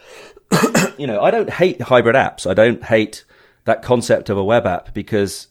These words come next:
if I did, I'd be hating the App Store. I'd be hating, uh, iTunes. I'd be hating, you know, iTunes U and a lot of apps that are built into I O S that are hybrid effectively. Um, but they're hybrid in a way that is much more,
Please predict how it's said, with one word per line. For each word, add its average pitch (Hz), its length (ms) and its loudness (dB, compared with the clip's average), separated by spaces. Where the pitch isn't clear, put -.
if 107 160 -4
I 101 80 2
did, 131 180 2
I'd 104 160 4
be 101 80 -6
hating 98 300 -2
the 95 80 -4
App 101 180 -4
Store. 85 320 -6
I'd 90 160 -6
be 92 120 -10
hating, 95 520 -8
uh, 87 280 -8
iTunes. 90 480 -4
I'd 90 140 -8
be 87 100 -8
hating, 87 580 -8
you 92 100 -10
know, 82 140 -10
iTunes 90 400 -8
U 98 400 -2
and 82 380 -12
a 98 80 -6
lot 95 180 2
of 101 80 -2
apps 95 300 -2
that 101 120 -2
are 95 40 -8
built 101 260 -2
into 95 220 -6
I 95 140 -2
O 104 80 0
S - 220 -4
that - 140 -6
are 92 280 -2
hybrid - 420 -2
effectively. - 560 -12
Um, 87 280 -8
but 123 180 4
they're 120 120 4
hybrid 143 600 -2
in 113 140 -4
a 104 60 -4
way 107 320 -2
that 101 200 -8
is 101 120 -14
much 104 340 -10
more, 98 420 -8